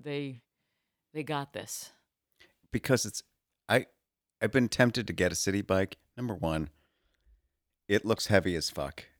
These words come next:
Speaker 2: Number two,
Speaker 1: It has
Speaker 2: I
Speaker 1: to be so that people can't just easily steal it.
Speaker 2: But then when you see people who have stolen the bike and then have, like, decorated it so it doesn't, uh, like, doesn't look like the city bike, it's like,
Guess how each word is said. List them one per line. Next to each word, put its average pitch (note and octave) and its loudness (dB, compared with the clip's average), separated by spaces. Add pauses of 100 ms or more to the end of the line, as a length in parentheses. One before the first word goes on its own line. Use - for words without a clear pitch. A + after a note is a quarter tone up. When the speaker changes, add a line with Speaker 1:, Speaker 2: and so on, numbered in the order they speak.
(120)
Speaker 2:
Number G2 -2
two, G2 2
Speaker 1:
It - -6
has D4+ 0
Speaker 2:
I - -2
Speaker 1:
to C4+ 2
be G3 0
so G3 -2
that F#3 -2
people G#3+ -4
can't F#3 -2
just - -4 (100)
easily F#3+ -2
steal D3 -8
it. - -20 (300)
Speaker 2:
But A2 4
then G#2+ 6
when G#2 6
you G2 6
see G2+ -2
people F#2 0
who F2+ 2
have D#2+ 4
stolen G2 0 (140)
the G2 -4
bike G#2 6
and F#2 2
then E2+ 2
have, D#2+ -2
like, D#2 -2 (260)
decorated F2 2
it F2 2
so - -4
it D2+ -4
doesn't, D#2+ -4 (260)
uh, F2 -2 (400)
like, E2 0
doesn't E2+ 2
look E2 2
like E2 -4
the E2 -2
city F2 0
bike, F2 4
it's - -6
like, E2+ 0